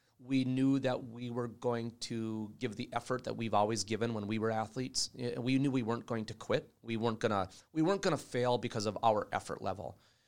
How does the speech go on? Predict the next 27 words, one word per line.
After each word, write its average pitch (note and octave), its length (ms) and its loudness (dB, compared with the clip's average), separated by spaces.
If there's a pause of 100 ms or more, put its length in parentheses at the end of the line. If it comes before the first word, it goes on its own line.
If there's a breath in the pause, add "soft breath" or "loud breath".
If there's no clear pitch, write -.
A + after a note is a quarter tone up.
(200)
And, B2 420 0
um, A2+ 460 0 (400 soft breath)
and C#3 180 0
I'll C#3 160 6
say, D#3 260 6
like, A#2+ 240 2 (360)
up C3+ 160 2
until C#3 240 2
just B2+ 180 -2
a - 20 -2
couple B2+ 220 -2
of C3 60 2
years C#3 200 2
ago, A#2 160 4
Dave A#2+ 280 0
and A#2+ 100 -2
I A2+ 120 0
drove A2+ 280 0
the A2+ 60 -6
bus A2 480 2 (200)
every B2 200 0
day C#3 240 2 (240)
in A#2 100 0
the A2 80 2
morning, C3+ 540 2
after A#2 280 2
school. C#3 540 4